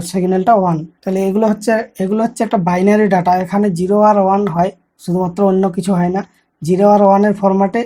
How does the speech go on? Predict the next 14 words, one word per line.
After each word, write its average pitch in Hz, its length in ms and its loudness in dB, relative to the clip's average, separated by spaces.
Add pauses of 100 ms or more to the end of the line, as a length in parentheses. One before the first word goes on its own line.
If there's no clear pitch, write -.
(160)
কিছু 180 160 -6 (120)
নাম্বারকে 190 480 0
সেন্ড 180 160 -2 (100)
করা 160 220 -2
হয়। 147 160 -12 (460)
আমরা 190 280 0
যেমন 208 180 2 (200)
নরমাল 190 300 2 (100)
নাম্বার 190 260 2 (120)
বলি 190 200 -8 (260)
এক, 185 140 -2
দুই, 185 180 0
তিন, 185 120 -2 (100)
চার, 180 160 -2